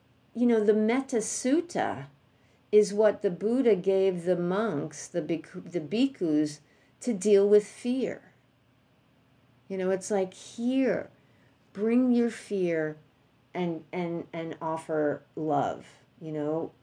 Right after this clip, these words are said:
And when you are sitting in this place, and I'm just thinking out loud right now, I haven't, I haven't fleshed it out because this was such a, a, a, a new concept, is like, when you are sitting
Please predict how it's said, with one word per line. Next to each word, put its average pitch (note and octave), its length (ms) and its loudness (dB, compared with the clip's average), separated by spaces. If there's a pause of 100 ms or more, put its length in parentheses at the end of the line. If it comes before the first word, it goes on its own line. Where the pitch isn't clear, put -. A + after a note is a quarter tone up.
(120)
And G#3 400 0
when A#3+ 460 2
you A#3+ 400 2
are F#3+ 420 -4 (400)
sitting A#3 640 -2
in F#3+ 240 -2
this F3+ 200 -2
place, F3 320 -6
and F3 120 -6
I'm G3 120 -2
just C4+ 260 -4
thinking F#3 640 -4 (460)
out D#3+ 260 -4
loud D3+ 340 0
right D3 200 0
now, D3+ 180 -4
I D#3 60 -4
haven't, E3 500 -6
I D#3+ 80 -10
haven't D#3 580 -8 (140)
fleshed - 560 -4
it D#3+ 140 -4
out D#3+ 240 -2
because D#3 320 -8
this D#3 180 -8
was D#3 140 -10
such D#3+ 240 -10
a, D3+ 240 -8
a, D3+ 280 -6
a, D3+ 420 -8
a - 20 -6
new D#3+ 320 -8
concept, G#3 640 -8
is E3+ 160 -10
like, E3 180 -6
when A3+ 320 -2
you D4+ 180 0
are G#3 120 2
sitting F#3 640 -4